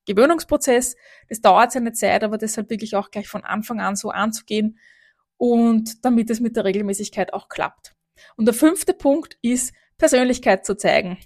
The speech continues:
Weil das ist es, womit wir die Menschen dann letztlich überzeugen. Ist mir das sympathisch oder nicht? <laughs> Kann sie was oder kann sie nichts? Äh, haben wir Gemeinsamkeiten oder nicht? Kann ich dir vertrauen oder nicht? Aber es ist wirklich wichtig, das können sie dann, äh, diese Verbindung können die Menschen dann zu dir herstellen,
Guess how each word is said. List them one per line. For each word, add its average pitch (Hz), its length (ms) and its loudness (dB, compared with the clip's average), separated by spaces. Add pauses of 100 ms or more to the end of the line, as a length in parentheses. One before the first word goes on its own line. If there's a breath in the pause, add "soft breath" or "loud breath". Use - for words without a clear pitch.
Weil 202 160 0
das 240 160 4
ist 262 120 -2
es, 254 160 0
womit 247 300 -2
wir 247 80 -2
die 240 80 -2
Menschen 226 340 -4
dann 226 140 0
letztlich 226 320 -4
überzeugen. 220 680 2 (380 loud breath)
Ist 269 160 2
mir 262 100 6
das 240 140 0
sympathisch 226 460 2
oder 220 160 0
nicht? 190 320 0 (220)
<laughs> 233 200 6
Kann 214 240 -2
sie 240 140 0
was 214 260 4
oder 208 140 2
kann 208 200 0
sie 196 120 0
nichts? 233 340 -2 (480 loud breath)
Äh, 214 60 4
haben 226 580 8
wir 247 80 0
Gemeinsamkeiten 220 720 0
oder 202 140 -2
nicht? 226 300 0
Kann 190 160 -4
ich 202 80 -2
dir 202 120 -4
vertrauen 196 400 2
oder 196 140 0
nicht? 208 300 -2 (380 loud breath)
Aber 202 220 4
es 214 100 2
ist 220 120 0
wirklich 233 320 -2
wichtig, 226 320 -4
das 214 160 -8
können 220 260 0
sie 214 120 -4
dann, 226 400 0
äh, 202 340 -2 (140)
diese 226 200 -4
Verbindung 233 380 -4
können 214 240 0
die 226 60 -2
Menschen 202 280 -6
dann 190 220 -4
zu 214 80 -8
dir 202 160 -2
herstellen, 190 500 -2